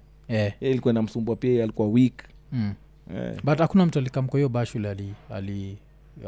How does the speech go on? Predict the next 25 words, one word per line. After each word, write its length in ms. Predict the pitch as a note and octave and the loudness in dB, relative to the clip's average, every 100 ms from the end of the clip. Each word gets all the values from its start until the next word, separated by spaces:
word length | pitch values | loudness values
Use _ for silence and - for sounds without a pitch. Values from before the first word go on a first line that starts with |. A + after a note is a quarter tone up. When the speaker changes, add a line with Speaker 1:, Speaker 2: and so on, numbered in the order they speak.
| F#2 | -10
Speaker 1:
alimanyuria? 680 | G2 G2 G2 G2+ G#2+ A2 B2+ - - - - | -6 -6 -4 -4 -6 -8 -12 -16 -20 -20 -18
Ali- 160 | A2 G#2 | -10 0
Speaker 2:
Ah, 200 | B2 D#3 D#3 | 6 8 8
hakuna 340 | D3+ E3+ D#3+ | 6 4 2
msa-, 160 | C3 C3+ | 4 4
ah, 400 | C3+ C#3 A#2+ A#2+ | 6 6 4 2
ah. 60 | A#2+ | 2
Sisi 220 | G#3 A3 | 6 8
wote, 220 | G3+ F#3 | 10 10
ah, 240 | E3 D#3+ | 10 10
si 80 | F#3 | 10
watu 200 | A#3 A3 | 8 12
wa 60 | G3 | 10
bash. 300 | G3+ F3 - - - | 12 8 6 -14 -8
Speaker 1:
Yeah. 160 | A2+ G3 | 0 2
Speaker 2:
Sisi 120 | F#3+ | 2
tuliendelea 580 | D#3+ D3+ C#3 C3+ C#3 C3+ | 4 4 6 6 6 6
na 140 | C3 | 4
tei 360 | B2+ C3+ C#3 B2+ - - - - | 2 4 4 0 -10 -20 -20 -10
maisha 280 | A#2 A2+ - | -4 -2 2
yetu. 300 | A2+ A#2 - - G3 | 2 2 -2 -18 -8
Speaker 1:
Yeah. 280 | B2 G#2+ G#2 - - | -4 -4 -4 -10 -14
Speaker 2:
Eh. 340 | - A2 A2 G#2 - - - - | -4 -2 0 -2 -8 -10 -8 8
Speaker 1:
<laughs> 640 | E3 - G#3 G#3 G3+ G#3 E3+ | 8 10 10 10 10 10 10
Speaker 2:
Sa-, 480 | B2 B2 B2 - | 8 8 6 0